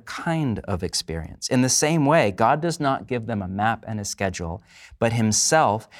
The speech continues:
as a guide. One more. Turn the page to chapter sixteen. Israel goes through the Red Sea, and then on the other side, we read, chapter sixteen, verse one,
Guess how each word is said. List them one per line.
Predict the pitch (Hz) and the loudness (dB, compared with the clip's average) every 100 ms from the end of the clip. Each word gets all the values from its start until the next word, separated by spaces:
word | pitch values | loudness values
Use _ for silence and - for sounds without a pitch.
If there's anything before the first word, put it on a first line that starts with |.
| - | -4
as | 107 98 95 | 2 2 2
a | 113 123 | 0 0
guide. | 139 147 - - _ _ - | 0 0 -4 -12 _ _ 0
One | 147 147 | 2 4
more. | 131 95 110 - - - | 4 2 -2 -14 -14 0
Turn | 165 165 | 2 2
the | |
page | 156 143 - | 2 0 0
to | 110 | -4
chapter | - 120 - | 0 0 0
sixteen. | 113 117 - - 135 95 - _ - - | -2 -2 -4 -4 -2 -2 -8 _ -18 0
Israel | 156 160 185 147 | 2 4 4 6
goes | 147 139 - | 4 4 0
through | - 180 | 2 2
the | 170 | 4
Red | 143 143 | 4 2
Sea, | 139 - 104 101 110 | 2 0 0 0 -2
and | 120 131 | -2 0
then | 135 | 2
on | 131 | 2
the | 127 131 | 0 0
other | 156 175 | 2 0
side, | - 160 151 101 95 101 | 2 2 2 2 0 -4
we | - 120 | -2 0
read, | 117 147 98 104 | 2 2 0 0
chapter | 120 117 139 | -2 -2 -4
sixteen, | - 135 - 120 113 | -2 -4 -2 0 0
verse | 107 104 - | 2 0 0
one, | 117 107 90 127 | 2 2 0 -8